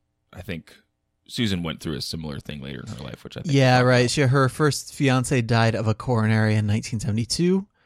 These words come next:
Speaker 1: Mm-hmm.
Speaker 2: Um, but in nineteen seventy-five, she married a Shakespeare scholar, Stanley Wells, and they had a,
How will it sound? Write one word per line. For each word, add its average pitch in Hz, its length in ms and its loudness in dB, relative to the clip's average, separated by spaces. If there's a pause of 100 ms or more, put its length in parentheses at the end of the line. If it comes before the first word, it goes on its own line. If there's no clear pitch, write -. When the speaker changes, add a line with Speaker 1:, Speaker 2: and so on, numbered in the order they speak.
(220)
Speaker 1:
Mm-hmm. 123 260 -16 (320)
Speaker 2:
Um, 117 500 2
but 120 280 2
in 139 180 2
nineteen 196 320 2
seventy-five, 185 540 4
she 151 160 -2
married 131 460 2
a 113 180 2
Shakespeare 139 640 0
scholar, 117 480 2
Stanley 123 440 0
Wells, 113 640 2 (680)
and 117 380 2
they 113 320 2
had 113 400 2
a, 113 60 -2